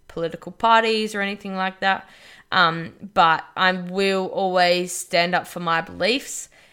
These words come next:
and I'm not afraid to do so. I'm very, um, strong-willed and I'm very set in my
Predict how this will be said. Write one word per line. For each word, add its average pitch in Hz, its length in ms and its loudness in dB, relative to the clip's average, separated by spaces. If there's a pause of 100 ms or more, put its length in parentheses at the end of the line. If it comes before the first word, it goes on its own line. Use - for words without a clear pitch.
(140)
and 170 480 0
I'm 190 140 -2
not 180 160 -2
afraid 170 300 -2
to - 80 -16
do 160 180 -4
so. 208 180 -6
I'm 180 360 -2
very, 165 580 -2
um, 160 480 -4
strong-willed 175 640 -4
and 175 260 -6
I'm 156 120 -10
very 165 200 -2
set - 280 -6
in 185 180 -6
my 170 400 -2